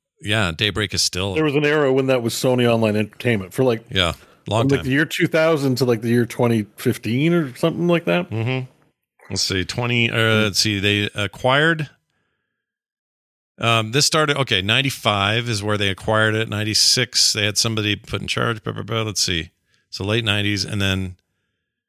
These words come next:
Speaker 1: oh, wow. Founded December fir-, or seventeenth, nineteen ninety-seven, so twenty-five years ago,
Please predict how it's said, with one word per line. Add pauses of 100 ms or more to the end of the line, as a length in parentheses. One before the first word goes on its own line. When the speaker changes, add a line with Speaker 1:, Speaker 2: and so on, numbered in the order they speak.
(600)
Speaker 1:
oh,
wow.
Founded
December
fir-,
or
seventeenth,
nineteen
ninety-seven,
so
twenty-five
years
ago,